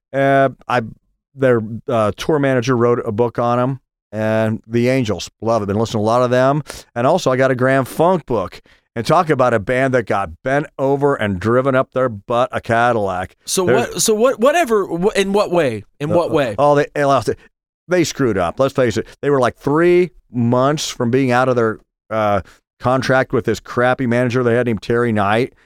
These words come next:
Speaker 2: Okay.
Speaker 1: And, uh,
Speaker 2: Heard that name.
Speaker 1: Terry Knight, basically, all the music would have reverted back to them, the rights, but they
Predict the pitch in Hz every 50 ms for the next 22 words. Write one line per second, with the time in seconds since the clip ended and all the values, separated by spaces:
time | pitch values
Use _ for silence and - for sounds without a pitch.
0 | _ _ - - - - 123 120 120 120 120 117 - - 123 113 110 107 104 90
1 | - _ _ _ _ - - 117 113 113 120 127 - - 113 101 98 101 143 143
2 | 151 160 156 143 139 135 135 143 160 170 170 - _ - 135 135 131 127 - 135
3 | 123 - - 123 123 131 139 143 - _ _ _ _ _ _ _ _ _ _ _
4 | _ _ _ _ _ _ _ _ _ _ _ _ _ _ _ _ _ _ _ -
5 | 156 156 170 185 185 175 156 147 147 160 160 139 139 120 123 117 117 110 110 107
6 | 98 104 117 120 117 101 92 104 98 107 - - 131 127 127 123 120 110 107 107
7 | 107 110 117 139 - - - - _ _ _ - 120 113 - 139 139